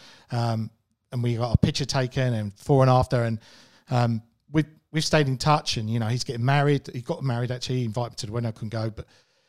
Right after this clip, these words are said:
his story is, is so special to me because it's, it, Winter Warrior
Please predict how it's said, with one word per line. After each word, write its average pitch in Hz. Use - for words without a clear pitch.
his 185
story 160
is, -
is 123
so 147
special 135
to -
me 113
because 127
it's, -
it, 156
Winter 160
Warrior 131